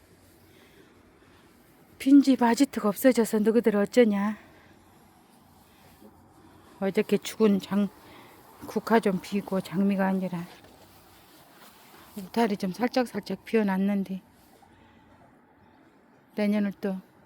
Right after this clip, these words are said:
준비해야지. 할매가 여기는 제초지를 해서 다 죽여버리고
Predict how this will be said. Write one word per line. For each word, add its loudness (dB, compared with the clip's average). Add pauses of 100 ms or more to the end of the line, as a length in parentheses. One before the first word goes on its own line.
(460)
준비해야지. -2 (4000)
할매가 2
여기는 0
제초지를 0
해서 -2
다 -4
죽여버리고 -2